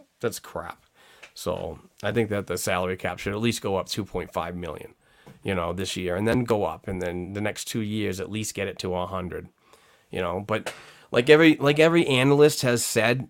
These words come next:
you know, in their podcasts or in their articles, as soon as the freaking salary cap goes up, all these freaking teams that are up,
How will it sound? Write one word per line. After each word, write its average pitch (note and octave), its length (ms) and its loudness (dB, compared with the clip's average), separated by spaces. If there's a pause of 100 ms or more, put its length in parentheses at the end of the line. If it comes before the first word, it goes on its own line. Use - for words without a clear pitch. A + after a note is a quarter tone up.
you A#2 120 4
know, A2+ 140 4
in A#2 180 4
their A#2 160 4
podcasts A2+ 640 0
or G#2 120 2
in G#2 60 0
their G#2+ 220 0
articles, A#2+ 640 2 (720)
as C3 160 6
soon D#3 240 8
as F3 140 6
the E3 80 2
freaking D3 320 0
salary A#2+ 420 2
cap A#2+ 320 0
goes A2+ 300 0
up, A#2 260 0
all B2 160 6
these G3 240 2
freaking D#3+ 260 0
teams B2 360 0
that G2+ 100 -4
are G2 120 -2
up, - 100 -18